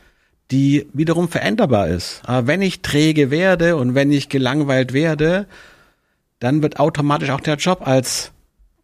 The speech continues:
scheiße, ehrlicherweise, wahrgenommen. Und dann geht's halt darum,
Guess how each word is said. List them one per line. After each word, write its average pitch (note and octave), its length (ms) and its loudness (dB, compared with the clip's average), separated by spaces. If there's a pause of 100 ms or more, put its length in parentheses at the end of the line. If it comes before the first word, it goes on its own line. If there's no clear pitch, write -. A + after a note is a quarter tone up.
(140)
scheiße, E3+ 720 0
ehrlicherweise, D3 1000 0
wahrgenommen. A#2 640 0
Und G#2+ 120 -4
dann A2 100 0
geht's C3 220 -4
halt A2 120 -2
darum, C#3+ 480 0